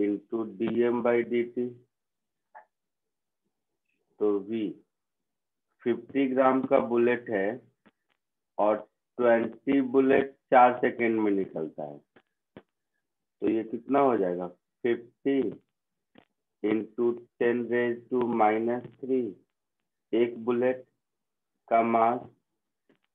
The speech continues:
into ट्वेंटी बुलेट का मास divided by four second। ऐसा v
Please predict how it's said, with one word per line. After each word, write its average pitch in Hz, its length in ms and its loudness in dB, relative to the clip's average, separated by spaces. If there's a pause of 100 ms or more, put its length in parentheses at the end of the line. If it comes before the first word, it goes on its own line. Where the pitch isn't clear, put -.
(300)
into 113 520 -2 (120)
ट्वेंटी 104 460 0
बुलेट 117 480 0
का 120 120 2
मास 120 420 0 (360)
divided 101 760 -2
by 120 160 2
four 110 520 0 (180)
second। - 400 -14 (160)
ऐसा 131 420 -4 (920)
v 120 240 4